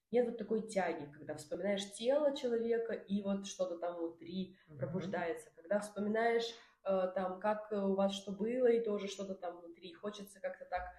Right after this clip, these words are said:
Speaker 1: приблизиться, что-то еще. Ну, просто он случается. То есть меня может очень трогать его интеллект,
Speaker 2: Мгм.
Speaker 1: или его там работа, или его деньги. Я прям так рада, и так мне все
Speaker 2: Мгм.
Speaker 1: нравится, готова слушать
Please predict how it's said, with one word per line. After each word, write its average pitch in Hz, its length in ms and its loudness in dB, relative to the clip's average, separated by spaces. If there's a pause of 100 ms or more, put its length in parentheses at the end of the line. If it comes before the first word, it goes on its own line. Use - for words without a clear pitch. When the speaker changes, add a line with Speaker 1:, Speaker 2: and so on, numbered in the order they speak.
(160)
Speaker 1:
приблизиться, 196 800 0
что-то - 280 -8
еще. 196 320 -4 (360)
Ну, 381 220 -2
просто 339 340 6 (120)
он 285 120 6
случается. - 600 -2 (320)
То 240 60 4
есть - 260 -4
меня 196 300 6
может 202 360 2
очень 202 300 0
трогать 196 480 2
его 190 240 4
интеллект, 185 600 0 (300)
Speaker 2:
Мгм. 180 220 0
Speaker 1:
или 185 200 2
его 208 460 2
там 202 300 2
работа, 190 580 0
или 202 320 -2
его 214 300 -4
деньги. 190 600 -4
Я 165 120 -2
прям 180 280 -2
так 175 260 0
рада, 185 420 0
и 165 180 -2
так 170 220 -6
мне 170 100 -8
все - 180 -14
Speaker 2:
Мгм. 170 80 -12
Speaker 1:
нравится, 196 420 0
готова 170 360 -2
слушать 190 480 -12